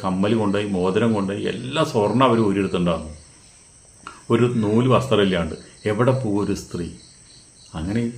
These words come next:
കാട്ടിലാഞ്ചന ഒരു മനുഷ്യനില്ല. അവിടെയൊക്കെ കിടന്ന് കുറേ നടന്നു. കുറേ നടന്നിട്ട് പോലും ഒരു മനുഷ്യനെ കാണാനോ ഒരു വീട് കാണാനോ ഒരു വഴിയുമില്ല. അങ്ങനെ കൊ-, അതുപോലെ തന്നെ ഇത്രയധികം പരിക്കും പറ്റിയിട്ടുണ്ട്, നടക്കാനും പറ്റുന്നില്ല. അങ്ങനെ കുറച്ചുകൂടി നടന്നപ്പോൾ ഇനി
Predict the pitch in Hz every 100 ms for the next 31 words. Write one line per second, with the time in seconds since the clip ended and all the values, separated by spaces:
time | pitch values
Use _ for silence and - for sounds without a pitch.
0 | - 104 101 120 127 123 127 120 120 107
1 | 101 98 123 104 85 - - - 95 101
2 | 117 120 120 120 107 120 95 85 104 131
3 | 135 110 101 92 87 - 95 107 127 104
4 | 101 110 131 123 123 123 160 - - -
5 | - - 120 123 117 - 107 101 107 110
6 | 107 104 104 117 104 101 98 113 110 101
7 | 101 110 117 98 117 135 175 113 104 98
8 | 82 73 - - - - - - - 85
9 | 110 127 113 107 90 90 120 127 127 147
10 | 147 143 147 151 151 117 117 120 160 147
11 | 123 110 101 87 - - 95 95 120 135
12 | 139 113 101 90 80 - - - 90 110
13 | 123 - - - 147 127 120 123 101 92
14 | 92 110 98